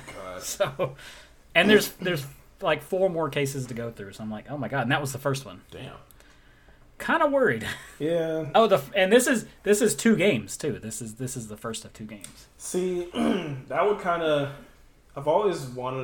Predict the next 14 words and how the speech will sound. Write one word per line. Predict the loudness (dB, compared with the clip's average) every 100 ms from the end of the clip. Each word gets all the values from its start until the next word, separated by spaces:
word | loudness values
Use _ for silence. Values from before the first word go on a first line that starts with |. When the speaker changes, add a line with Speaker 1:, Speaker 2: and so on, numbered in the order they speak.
| -6
Speaker 2:
to | -8
try | -6 -4 -4
playing | -6 -10 -8 -10 -10 -12
Phoenix | -12 -14 -10 -8
Wright, | -6 -6
but | -10 -8
that | -8 -6
would | -6 -6 -12 -20 -20 _
turn | -18 -14 -12 -12
me | -12
off | -12 -14 -14
from | -16 -14
it. | -16 -16 -20 -18 -10
Um, | -8 -8 -8